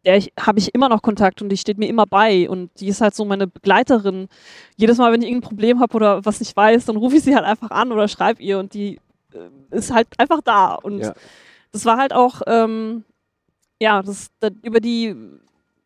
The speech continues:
Speaker 1: Begegnung bin ich auch immer noch froh, dass, äh, ich sie halt irgendwie, äh,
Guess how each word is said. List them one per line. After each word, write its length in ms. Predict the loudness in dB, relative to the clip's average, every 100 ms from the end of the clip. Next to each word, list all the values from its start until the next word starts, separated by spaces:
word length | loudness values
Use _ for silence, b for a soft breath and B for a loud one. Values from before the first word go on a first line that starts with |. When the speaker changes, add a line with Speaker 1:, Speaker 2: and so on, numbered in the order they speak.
| -16
Speaker 1:
Begegnung 600 | -10 -6 -4 -2 -2 -2
bin 80 | -4
ich 160 | 2
auch 180 | 4 2
immer 160 | 0 -2
noch 120 | -2
froh, 380 | -4 -2 2 2
dass, 320 | 0 -6 -8
äh, 260 | -4 -2 -2
ich 140 | -8
sie 200 | -6 -2
halt 180 | 0 0
irgendwie, 580 | -4 -10 -8 -6 -4 -6
äh, 500 | -4 -4 -4 -6